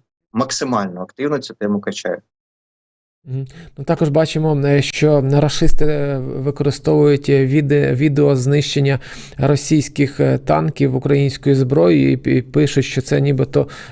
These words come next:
Speaker 2: е, Хамас знищує ізраїльські танки, таким чином теж українською зброєю.
Speaker 1: Ну, е, цей фейк, до речі, було закинуто російськими воєнкорами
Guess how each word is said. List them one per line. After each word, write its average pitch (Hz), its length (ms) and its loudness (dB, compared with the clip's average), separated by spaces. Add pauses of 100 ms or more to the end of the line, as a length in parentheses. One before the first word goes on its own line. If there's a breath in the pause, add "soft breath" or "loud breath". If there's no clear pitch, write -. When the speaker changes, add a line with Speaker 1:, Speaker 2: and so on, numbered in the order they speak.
Speaker 2:
е, 131 200 2
Хамас 143 540 0
знищує 135 800 2
ізраїльські 131 560 0
танки, 143 440 -2
таким 131 320 -4
чином 143 340 -2
теж 139 240 -2
українською 131 580 -2
зброєю. 123 420 -2 (1900 soft breath)
Speaker 1:
Ну, 165 220 0
е, 113 840 -2
цей 165 180 -2
фейк, 185 280 -4
до 160 100 -2
речі, 143 340 -4
було 120 300 -4
закинуто 113 840 -4 (140)
російськими 117 580 -6
воєнкорами 117 760 -4